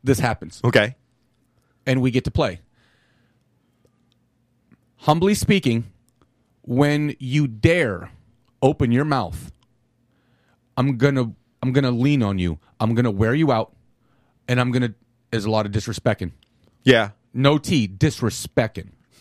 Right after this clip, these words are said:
Speaker 1: I got to disrespecting. So I give him the ball, and I talk trash. But, uh, like, Bird and Dwayne Wade and
Speaker 2: Yeah.
Speaker 1: Pierre Garçon all came together,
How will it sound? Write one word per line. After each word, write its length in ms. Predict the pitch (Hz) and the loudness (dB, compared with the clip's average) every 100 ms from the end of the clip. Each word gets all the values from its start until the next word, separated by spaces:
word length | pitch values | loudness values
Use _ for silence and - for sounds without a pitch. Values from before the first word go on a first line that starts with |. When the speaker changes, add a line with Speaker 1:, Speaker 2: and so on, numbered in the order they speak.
| _ _ _ - | _ _ _ -6
Speaker 1:
I 100 | 107 | -2
got 240 | 123 107 | 0 -2
to 100 | - | -6
disrespecting. 1080 | 87 - 123 - 92 - - - 104 90 82 - - - | -6 0 0 -2 -8 -10 -6 -2 -2 -6 -14 -18 -20 -6
So 140 | 175 | -2
I 60 | 139 | 0
give 180 | 135 208 | 0 0
him 60 | |
the 60 | 190 | 0
ball, 360 | 139 131 127 - - - | 0 0 -2 -4 -20 -8
and 120 | 131 113 | -4 -2
I 40 | |
talk 260 | - 104 - | -2 -4 -2
trash. 460 | 107 85 - - _ _ _ _ _ | -2 -2 -8 -20 _ _ _ _ _
But, 220 | 151 135 _ _ - | -2 -2 _ _ -6
uh, 60 | - | 0
like, 180 | 120 110 _ _ _ _ - | 0 -2 _ _ _ _ -10
Bird 540 | 127 185 185 180 165 - _ - | 0 2 4 2 -2 -12 _ -2
and 320 | 139 135 117 | -2 -2 -4
Dwayne 360 | 139 147 139 127 | -2 0 0 2
Wade 400 | 156 156 151 - | 2 0 -2 0
and 140 | 127 | 2
Speaker 2:
Yeah. 140 | 107 156 | 4 4
Speaker 1:
Pierre 200 | 151 143 | 2 -2
Garçon 540 | 135 131 160 131 127 - | -4 -2 -2 -2 -2 -2
all 240 | 135 147 | 0 0
came 260 | - 151 131 | 0 -2 -2
together, 480 | 120 127 117 113 | 0 0 0 -2